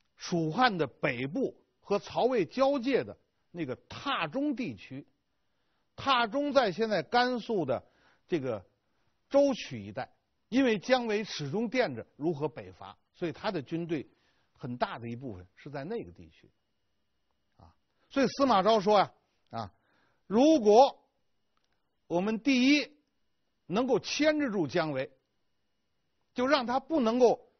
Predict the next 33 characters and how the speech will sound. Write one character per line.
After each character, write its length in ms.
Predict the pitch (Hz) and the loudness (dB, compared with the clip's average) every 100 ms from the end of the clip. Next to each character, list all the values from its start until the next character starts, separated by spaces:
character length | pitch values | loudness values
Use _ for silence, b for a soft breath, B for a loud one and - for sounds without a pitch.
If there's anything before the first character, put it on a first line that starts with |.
| _ | _
回 300 | - 190 247 | -2 0 0
撤， 260 | - 269 - _ _ _ _ _ _ _ _ | 2 0 0 _ _ _ _ _ _ _ _
回 280 | - 180 220 | -2 0 2
撤 140 | 226 | 2
到 160 | 202 165 | 2 2
汉 340 | 151 214 170 | 2 0 0
中， 220 | 160 190 196 | -4 -4 -4
回 220 | 156 180 | -4 -2
撤 120 | 196 | 0
到 140 | 175 | -2
剑 320 | 143 269 208 117 | 0 2 2 0
阁。 240 | 113 127 _ _ _ _ _ _ _ _ _ _ _ _ - | -10 -12 _ _ _ _ _ _ _ _ _ _ _ _ 0
然 260 | 208 294 | 4 4
后 180 | 302 285 | 4 2
呢， 140 | 233 - _ _ _ _ | 2 -4 _ _ _ _
我 160 | - 180 | -2 0
们 100 | 220 | 2
的 100 | 247 | 0
军 280 | 285 302 302 | 2 2 2
队 200 | 254 160 | 0 2
再 300 | 214 165 - _ _ _ _ _ | 2 0 -4 _ _ _ _ _
通 360 | - 302 330 330 | 0 4 4 4
过 260 | 285 196 131 _ _ _ _ _ _ _ _ _ _ _ _ _ _ _ | 6 4 2 _ _ _ _ _ _ _ _ _ _ _ _ _ _ _
汉 300 | - 220 185 | -4 -2 0
中， 220 | 208 233 _ _ _ _ _ _ | -4 -6 _ _ _ _ _ _
经 280 | 277 320 320 | 2 4 4
过 200 | 277 180 | 4 4
剑 320 | - 240 160 | 4 0 0
阁， 320 | 135 180 - _ _ _ _ _ | -2 -2 -2 _ _ _ _ _
直 300 | - 233 311 | -4 2 2
捣 260 | 214 160 143 | 4 4 2
成 320 | - 180 220 | 0 -2 2
都。 260 | 269 269 | 2 0